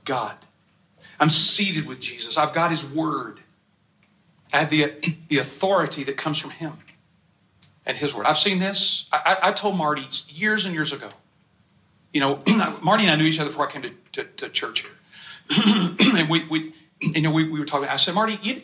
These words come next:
you know what it is about your preaching? Uh, you're goofy." No. <laughs> I said, "You know what it is about your preaching, don't you?" You know, Marty,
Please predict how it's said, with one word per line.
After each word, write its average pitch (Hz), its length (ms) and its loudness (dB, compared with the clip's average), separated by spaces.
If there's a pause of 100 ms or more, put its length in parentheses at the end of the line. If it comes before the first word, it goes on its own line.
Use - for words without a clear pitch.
you 196 120 2
know 269 120 2
what 202 200 2
it 160 80 -2
is 165 180 0
about 131 300 -2
your 123 80 -10
preaching? - 420 -10 (1400)
Uh, 113 160 -8 (440)
you're 135 120 0
goofy." 202 300 2
No. - 160 -4
<laughs> - 1400 0
I 170 80 2
said, 185 240 2
"You 220 80 4
know 269 80 4
what 247 80 0
it 220 60 0
is 190 100 -2
about 160 240 -2
your - 100 -8
preaching, - 460 -6 (160)
don't 113 260 -8
you?" - 60 -16 (960)
You 202 120 2
know, 196 160 -4
Marty, 247 400 2